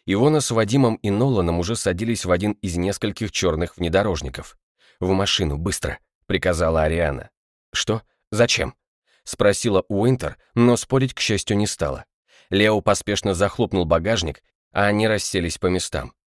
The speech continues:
Внутри были оборудованы длинные многоместные сиденья. Ариана заняла кресло на заднем ряду у окна,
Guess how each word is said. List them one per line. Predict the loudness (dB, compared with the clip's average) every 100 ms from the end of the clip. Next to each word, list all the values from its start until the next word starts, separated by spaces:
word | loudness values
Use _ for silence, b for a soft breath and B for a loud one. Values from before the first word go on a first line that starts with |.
| -4
Внутри | 0 0 2 0
были | 0 -2
оборудованы | 0 2 2 2 0 0
длинные | 0 0 0 2 0
многоместные | 0 0 -2 -2 -2 -4 -4
сиденья. | -6 -4 -4 -4 -8 -18 _ _ _ _ 0
Ариана | 2 4 4 4
заняла | 4 4 4
кресло | 2 0 0 0
на | 2 2
заднем | 0 0 0 0
ряду | 0 -2 -4
у | 0
окна, | -2 -2 -4 -6